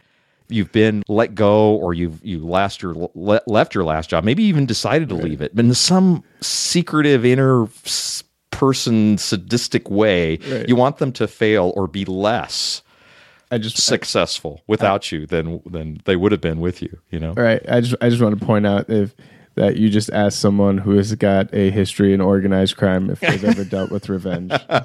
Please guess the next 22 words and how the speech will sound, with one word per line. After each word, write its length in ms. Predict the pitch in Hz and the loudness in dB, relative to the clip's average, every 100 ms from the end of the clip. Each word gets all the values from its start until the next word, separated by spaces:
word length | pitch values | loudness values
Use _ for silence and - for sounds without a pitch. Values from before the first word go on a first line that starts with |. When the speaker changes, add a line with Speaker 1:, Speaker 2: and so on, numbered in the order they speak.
| - - | -4 -6
Speaker 1:
So, 300 | - 127 95 | -2 -2 -2
uh, 280 | - 92 127 - - - - | -8 -6 -6 -6 -8 -8 -6
that 280 | - 95 - | -8 -6 -8
just 160 | 95 | -8
happened. 380 | - 90 - 107 - - _ - _ - | -8 -8 -8 -6 -6 -6 _ -20 _ -6
Speaker 2:
Right. 380 | 151 156 127 151 156 - - - _ _ _ - | -2 0 0 -4 -6 -8 -16 -18 _ _ _ 2
But 100 | 160 | 4
I 80 | 175 | 4
think 180 | 285 | 0
there's 160 | 233 233 | -2 0
something 360 | 247 196 156 127 | 2 0 0 0
kind 180 | - 156 | 2 4
of 100 | 117 | 4
insidious 560 | 110 - 120 123 117 | 2 0 0 2 0
about 260 | 101 95 92 | -2 0 2
us, 200 | 90 - | 0 -2
you 60 | |
know, 80 | 101 | 0
that 100 | 104 | 2
when 200 | 110 107 | 2 0
we 120 | 113 | 2
leave, 580 | 113 104 101 113 135 - | 2 2 2 2 2 -2